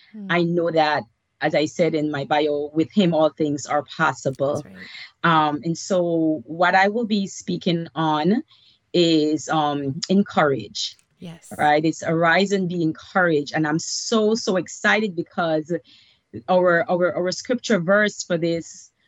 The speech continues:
Speaker 2: for this Arise, um, conference is Isaiah forty-three nineteen. And how fitting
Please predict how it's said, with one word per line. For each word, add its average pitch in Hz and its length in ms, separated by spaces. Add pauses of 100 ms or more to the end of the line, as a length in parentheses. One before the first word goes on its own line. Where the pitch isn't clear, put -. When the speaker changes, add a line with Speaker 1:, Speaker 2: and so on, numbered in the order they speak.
(200)
Speaker 2:
for 185 100
this 175 180
Arise, 160 840
um, 151 440
conference 190 720
is 160 140
Isaiah 151 640
forty-three 156 460
nineteen. 160 640 (440)
And 175 160
how 247 340 (240)
fitting 180 540